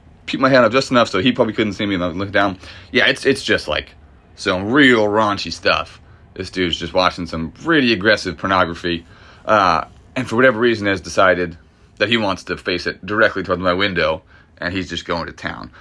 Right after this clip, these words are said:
Um, it was a fucking weird moment. No, needless to say, we're getting curtains, but, um,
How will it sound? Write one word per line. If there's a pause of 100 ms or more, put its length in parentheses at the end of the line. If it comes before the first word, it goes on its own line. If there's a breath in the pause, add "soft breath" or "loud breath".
(300 loud breath)
Um, (1080)
it
was
a
fucking
weird
moment.
No,
needless
to
say,
we're
getting
curtains, (400 soft breath)
but,
um,